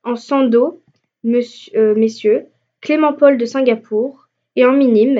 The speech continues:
Nguyen Dinh Eden de Hong Kong. Cinquante papillons dames à venir, Azriel Alissa de Sydney de nouveau gagne. Cinquante papillons messieurs à venir, euh, à venir,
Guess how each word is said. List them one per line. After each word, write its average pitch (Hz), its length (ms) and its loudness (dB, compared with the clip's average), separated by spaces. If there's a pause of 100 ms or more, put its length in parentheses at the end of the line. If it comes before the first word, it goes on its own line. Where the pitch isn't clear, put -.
Nguyen 254 640 -2
Dinh 240 220 -2
Eden 226 380 0
de 226 160 -4
Hong 220 160 -2
Kong. 190 380 -10 (600)
Cinquante 294 380 -4
papillons 277 380 -2
dames 240 280 0
à 233 80 -4
venir, 220 440 0
Azriel 277 480 0
Alissa 247 580 -2 (420)
de 226 140 -6
Sydney 226 460 0
de 240 120 -2
nouveau 202 360 0
gagne. 277 460 0 (260)
Cinquante 294 400 -6
papillons 277 360 -2
messieurs 262 300 -2
à 247 120 0
venir, 247 500 0 (200)
euh, 226 80 -8
à 240 120 -2
venir, 240 460 -2